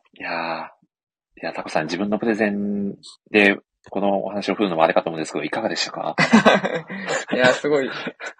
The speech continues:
Speaker 2: あの、この二つのセリフは私も、あの、すごい刺さってるセリフなんで、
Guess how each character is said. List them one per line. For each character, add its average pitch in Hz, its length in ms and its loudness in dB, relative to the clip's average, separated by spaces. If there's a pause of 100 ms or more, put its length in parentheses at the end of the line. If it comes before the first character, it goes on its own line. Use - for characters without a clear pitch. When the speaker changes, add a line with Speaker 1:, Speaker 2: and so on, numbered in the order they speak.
Speaker 2:
あ 113 220 -8
の、 120 380 -4
こ 143 120 -10
の 147 140 -4
二 156 180 -2
つ 156 100 -8
の 143 140 -4
セ 107 140 -4
リ 98 160 -2
フ 107 100 -16
は 95 140 -4
私 107 340 -4
も、 107 380 -4 (120)
あ 101 160 -10
の、 95 460 -8 (500)
す 101 120 -6
ご 98 180 0
い - 160 -6 (140)
刺 107 120 -2
さ 107 120 2
っ - 160 -6
て 92 100 -2
る 90 100 -12
セ 95 160 -8
リ 87 120 -8
フ - 180 -14
な 90 140 -6
ん - 120 -12
で、 - 240 -6